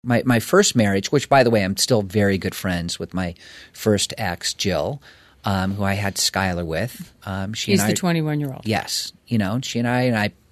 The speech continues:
Speaker 1: you know, she's got, she's got a great boyfriend. We've gone out, the four of us, with my wife, Tara, and her boyfriend, Chris. And, you know, we're there for Skylar. So that's a great relationship. And I was with her for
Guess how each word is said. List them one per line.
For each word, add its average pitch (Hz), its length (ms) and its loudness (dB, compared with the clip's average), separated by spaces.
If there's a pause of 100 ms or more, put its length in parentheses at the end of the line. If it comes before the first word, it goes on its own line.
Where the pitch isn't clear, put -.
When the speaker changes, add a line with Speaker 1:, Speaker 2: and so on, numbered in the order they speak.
(460)
Speaker 1:
you 110 80 0
know, 98 160 0
she's - 200 -12
got, 101 140 0
she's 107 200 -4
got - 160 -2
a - 20 -4
great 90 280 -4
boyfriend. 143 680 2
We've 95 320 -6
gone 98 200 0
out, 98 180 -2
the - 60 -12
four 135 280 6
of 127 80 4
us, 127 340 2
with 101 340 0
my 92 280 -4
wife, 95 280 -2
Tara, 127 640 4
and 90 460 4
her - 180 -4
boyfriend, 87 440 -6
Chris. 143 460 4
And, 95 240 -4 (540)
you 110 100 0
know, 101 140 2
we're 101 120 2
there 98 160 2
for 98 120 -8
Skylar. 127 760 4
So 123 180 0
that's 123 220 2
a 113 40 -2
great 104 260 0
relationship. 87 680 -6 (280)
And 107 120 0
I 104 40 2
was 98 180 -2
with 110 140 0
her 120 140 0
for 113 140 0